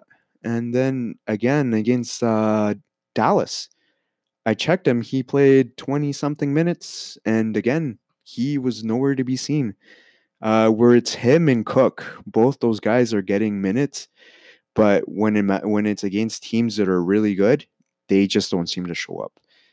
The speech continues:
And I think that's what's gonna hurt us, or not, the Lakers in the end.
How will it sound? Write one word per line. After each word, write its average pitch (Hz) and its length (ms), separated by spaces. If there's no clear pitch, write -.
And 98 180
I 95 120
think 113 400
that's 101 480
what's 101 240
gonna 98 220
hurt - 380
us, - 400
or 92 280
not, 92 440
the 95 120
Lakers 95 440
in 90 120
the 90 140
end. 87 340